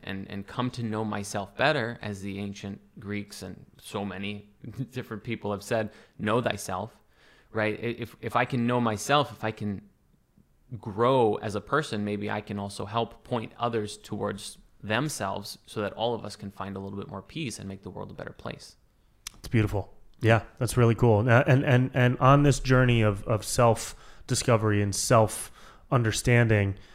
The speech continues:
Speaker 2: um, I'm starting to see little tree branches on, on, uh, coming out of that journey, like, uh, medicines, you know,
Speaker 1: Mm-hmm.
Speaker 2: helping you do this.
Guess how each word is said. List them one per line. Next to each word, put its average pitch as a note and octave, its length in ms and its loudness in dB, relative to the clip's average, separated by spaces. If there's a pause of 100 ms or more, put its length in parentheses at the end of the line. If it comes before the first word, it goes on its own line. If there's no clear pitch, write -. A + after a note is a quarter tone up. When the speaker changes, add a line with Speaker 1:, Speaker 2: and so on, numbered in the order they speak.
(300)
Speaker 2:
um, G#2+ 600 4 (160)
I'm A#2 120 4
starting B2 360 6
to A2+ 60 2
see A#2 640 4 (200)
little B2+ 240 4
tree F3+ 220 6
branches A2+ 680 4 (500)
on, A2+ 320 2
on, G#2+ 500 0
uh, F2 360 -6
coming A#2+ 260 2
out G#2+ 120 2
of G#2+ 60 0
that G#2+ 160 0
journey, G#2 260 0
like, G2+ 240 -2
uh, G#2 220 -2 (320)
medicines, B2 720 0 (280)
you C3+ 100 -2
know, A#2+ 140 6
Speaker 1:
Mm-hmm. G2+ 120 -4
Speaker 2:
helping A#2+ 280 6
you A2+ 80 4
do A#2 120 4
this. A#2 280 4